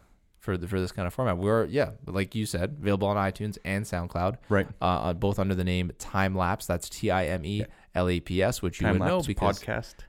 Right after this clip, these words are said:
Speaker 1: Time, that's right, Time Lapse Podcast. Uh, so if you're looking where to find us, now there
Speaker 2: Yep.
Speaker 1: are two available so-, available sources, and add us on Instagram. We will be, uh,
Speaker 2: Yeah, Instagram
Speaker 1: uploading.
Speaker 2: and Twitter, both, uh, handles are at Time Lapse Podcast.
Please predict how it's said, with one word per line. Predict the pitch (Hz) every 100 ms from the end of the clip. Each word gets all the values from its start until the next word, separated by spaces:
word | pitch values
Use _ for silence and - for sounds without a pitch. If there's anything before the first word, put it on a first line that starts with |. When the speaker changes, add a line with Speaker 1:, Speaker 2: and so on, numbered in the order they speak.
| -
Speaker 1:
Time, | - 90 53
that's | 82 -
right, | 82 85
Time | 92 82
Lapse | 80 82 -
Podcast. | - 85 82 - - - - - - - _
Uh, | - - 87
so | - 170
if | 143
you're | 98
looking | 98 85
where | 85
to |
find | 85 85 90
us, | 110 127
now | 95 92 92
there | -
Speaker 2:
Yep. | 80
Speaker 1:
are | 85
two | 85 - - 101 95 90 - - -
available | - 95 95
so-, | - 110
available | - 92 92 92
sources, | - 90 90 98
and | - 98
add | 82 107
us | 120
on | 104 85
Instagram. | 104 - 87 85 87
We | 90
will | 90 98
be, | 92 95 92 85
uh, | 85
Speaker 2:
Yeah, | 104
Instagram | - 120 98 98 151
Speaker 1:
uploading. | 90
Speaker 2:
and | 117 120
Twitter, | - 117 110 131
both, | 117 101 113 123 117 - -
uh, | 98 98 95
handles | 98 107 107 101 95
are | 92 -
at | 110 107 - -
Time | - 104 101
Lapse | 98 -
Podcast. | - 104 - - -